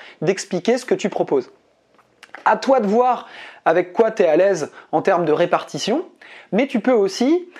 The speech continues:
utiliser des boucles, c'est-à-dire de faire, de parler de plusieurs idées et de commencer, euh, chacune des idées, faire pourquoi, comment et ce que tu proposes, et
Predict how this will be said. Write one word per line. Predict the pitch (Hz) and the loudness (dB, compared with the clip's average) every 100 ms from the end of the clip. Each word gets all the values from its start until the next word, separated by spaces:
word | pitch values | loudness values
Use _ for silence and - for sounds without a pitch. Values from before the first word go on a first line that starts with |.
| - - | -14 -4
utiliser | 214 233 240 233 254 | -4 0 0 0 2
des | 180 | 0
boucles, | 156 226 - 185 | 2 0 -2 -8
c'est-à-dire | - _ - 190 208 180 | -18 _ 0 2 0 0
de | |
faire, | 170 190 175 147 - - - - | 0 2 2 0 -6 -20 -20 -8
de | 143 | -4
parler | 156 190 196 | 0 0 0
de | 185 | -2
plusieurs | - 202 185 170 156 | -2 -2 0 -2 -2
idées | 160 233 359 - _ | 0 0 -2 -12 _
et | 165 | -4
de | 160 | 0
commencer, | 240 226 226 226 226 202 | 0 0 0 0 2 2
euh, | 143 131 - | 2 0 -2
chacune | - 185 208 185 | -2 -2 -2 -2
des | 147 139 | -2 -2
idées, | 147 254 | 0 0
faire | 311 156 - | 0 -4 -4
pourquoi, | - - 247 240 226 233 - _ _ - | -6 -2 0 2 0 -4 -20 _ _ -2
comment | 226 220 220 220 - - | 0 2 0 -2 -10 -6
et | 139 | -4
ce | 139 | -2
que | 160 | -4
tu | 143 | -4
proposes, | 139 139 147 233 277 160 - - - - - | -2 -2 2 2 2 -4 -10 -20 -20 -8 0
et | 247 | 0